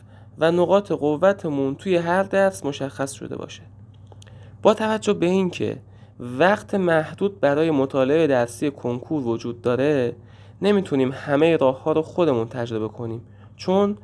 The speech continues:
فرصت چندانی برای جبران وجود نداره. ما به یه نفر نیاز داریم که این مسیر سخت رو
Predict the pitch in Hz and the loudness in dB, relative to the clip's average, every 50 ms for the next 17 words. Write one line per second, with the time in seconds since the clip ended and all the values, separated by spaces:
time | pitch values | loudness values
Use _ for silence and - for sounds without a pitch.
0 | - - - - - - - 147 143 143 - 156 - 151 - - 160 151 147 151 | -18 -20 -20 -20 -18 -6 -2 -2 0 0 0 -2 -4 -4 -4 0 2 2 2 4
1 | 160 180 196 202 180 143 139 135 135 139 139 135 139 143 139 131 139 156 170 180 | 4 2 2 2 2 4 4 4 4 2 2 0 2 0 0 2 2 2 2 2
2 | 175 151 143 139 175 170 170 170 165 160 139 117 110 113 120 123 - - - - | 0 -2 -4 -2 -4 -4 -2 0 0 0 0 -2 -4 -8 -10 -14 -16 -20 -20 -20
3 | - - - - - - - - - - - - 160 196 202 202 190 190 190 196 | -20 -20 -20 -20 -20 -20 -20 -20 -20 -16 -6 0 2 4 4 4 4 4 4 4
4 | 196 190 196 190 185 170 165 156 160 175 165 - 113 113 117 117 123 123 120 131 | 4 4 4 2 4 2 2 2 2 2 2 0 -2 -2 -2 -2 -2 -4 -4 -6
5 | - - - - - - - - - - 175 196 190 180 165 160 165 - - 165 | -10 -14 -20 -20 -20 -20 -20 -12 -6 -2 0 2 2 2 2 2 0 -2 -4 -2
6 | 180 180 175 - 175 170 170 165 - - - 117 120 117 117 | -2 -2 -2 0 2 2 2 2 -2 -6 -4 -2 -2 -2 -2